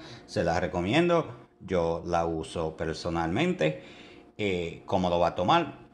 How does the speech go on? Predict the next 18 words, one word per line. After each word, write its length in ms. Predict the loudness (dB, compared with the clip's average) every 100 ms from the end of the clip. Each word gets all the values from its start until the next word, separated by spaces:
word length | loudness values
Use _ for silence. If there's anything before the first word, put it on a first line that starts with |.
| _
Tome 280 | 0 2 0
este 200 | -4 0
jugo 420 | 4 4 4 0
tres 360 | 0 0 0 -2
veces 340 | 0 2 4
a 60 | 4
la 100 | 2
semana 440 | 0 0 2 2
solamente 580 | 2 0 0 0 0 -2
porque 360 | -2 -2 -2 -2
es 60 |
muy 200 | -2 -4
fuerte, 500 | 0 2 2 2 -2
tómalo 460 | 0 0 0 0 0
en 80 | -2
ayunas 460 | 0 2 2 2 -2 -18 -20 -20 -20 -20 -20 _ _ -2
y 400 | 0 0 -4 -12
verás 680 | 0 4 6 6 4 0 -8